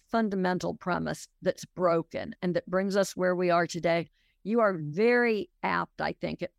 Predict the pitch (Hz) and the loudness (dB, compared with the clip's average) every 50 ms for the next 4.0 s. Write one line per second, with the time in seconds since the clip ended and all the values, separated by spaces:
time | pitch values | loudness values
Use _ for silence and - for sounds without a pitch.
0 | _ _ 240 240 233 226 - 208 185 185 180 180 180 175 - - 170 - - - | _ _ 0 0 0 0 0 0 0 0 2 4 4 2 2 0 -4 -4 -4 -8
1 | - - 185 185 190 196 196 190 180 185 175 160 170 165 - - 156 143 - 165 | -8 -8 -6 -2 0 0 2 2 2 0 0 0 -2 -4 -4 -6 -4 -2 0 0
2 | 165 165 - - - 165 156 151 151 156 - - - - - 170 151 151 - _ | 0 0 -2 -2 -2 0 0 0 0 -2 -4 -10 -8 -4 -4 -4 -4 -4 -4 _
3 | 170 165 160 - - - - 180 175 170 165 160 170 - 165 170 175 175 170 | 0 0 0 -2 -6 -6 -2 2 2 4 4 2 0 0 2 2 4 4 2